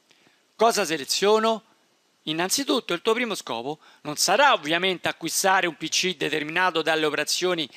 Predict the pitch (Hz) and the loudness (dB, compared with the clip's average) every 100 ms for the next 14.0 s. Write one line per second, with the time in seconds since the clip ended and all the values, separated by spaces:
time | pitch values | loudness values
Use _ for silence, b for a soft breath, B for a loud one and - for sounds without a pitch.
0 | B B 185 - 180 170 156 143 151 143 | B B -6 -2 0 0 0 -2 -2 -4
1 | 127 113 - B B - 175 180 - 202 | -6 -8 -14 B B -6 -2 -2 0 0
2 | 226 226 175 165 208 196 165 170 - 226 | 4 2 2 2 2 2 -4 -2 0 2
3 | 202 - 151 170 196 170 123 104 _ _ | 2 0 0 2 2 0 -4 -16 _ _
4 | _ _ _ b b b - 160 240 285 | _ _ _ b b b -10 -2 0 2
5 | - 214 220 180 202 - 185 190 185 226 | 0 2 4 4 2 0 0 0 4 4
6 | 190 123 107 _ _ - _ - 196 208 | 4 0 -10 _ _ -20 _ -2 2 2
7 | 160 156 165 220 233 214 247 226 175 151 | 2 -4 -6 -2 -2 2 4 4 2 -2
8 | 117 127 120 117 _ - 233 - 175 - | -4 -10 -10 -14 _ 0 2 2 -2 -4
9 | 175 220 214 196 196 160 - - 202 147 | -2 0 2 2 2 0 -2 -2 -2 -4
10 | 131 123 110 _ 165 156 160 147 135 135 | -8 -10 -16 _ -2 0 2 0 0 -6
11 | 139 - B - 165 - 180 185 - 247 | -8 -10 B -4 0 2 2 0 0 -4
12 | 208 - 143 214 190 147 135 214 240 269 | -4 -4 0 0 0 -2 -2 -2 0 2
13 | 277 262 254 254 - 240 123 - - - | 4 4 4 0 0 -4 -2 -4 -6 -18